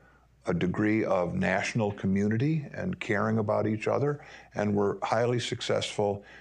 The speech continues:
as politicians, and probably a good deal of their success <clears throat> as policy leaders came from that too.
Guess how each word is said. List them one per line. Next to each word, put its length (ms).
as 160
politicians, 920
and 180
probably 540
a 220
good 180
deal 240
of 140
their 140
success 560
<clears throat> 180
as 420
policy 540
leaders 340
came 240
from 180
that 220
too. 320